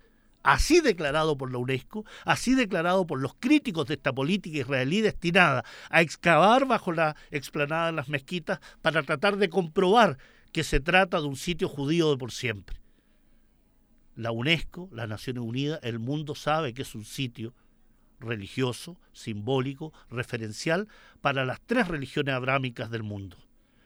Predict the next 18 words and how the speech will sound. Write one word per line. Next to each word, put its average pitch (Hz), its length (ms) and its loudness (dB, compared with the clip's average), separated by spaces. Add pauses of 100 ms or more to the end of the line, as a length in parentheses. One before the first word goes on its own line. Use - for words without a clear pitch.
(180)
Eso - 240 -4
hay 185 40 -2
que 175 140 -2
respetarlo. 147 680 -6 (320)
Nunca 180 460 4
el 123 100 -2
mundo 147 300 -2
musulmán 139 600 0 (560)
le 135 140 4
ha 151 60 8
negado 147 420 4
el 131 120 -2
derecho 135 520 0 (420)
a 131 100 0
los 131 140 0
judíos 135 520 0
de 127 100 -4
poder 127 400 -2